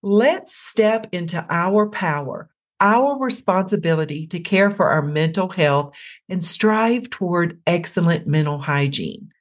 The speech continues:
Let's not be okay with settling for mediocre anymore.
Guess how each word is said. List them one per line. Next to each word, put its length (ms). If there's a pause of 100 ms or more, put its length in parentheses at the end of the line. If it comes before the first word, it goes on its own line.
(300)
Let's 160
not 220
be 140
okay 440
with 240
settling 480
for 140
mediocre 760
anymore. 680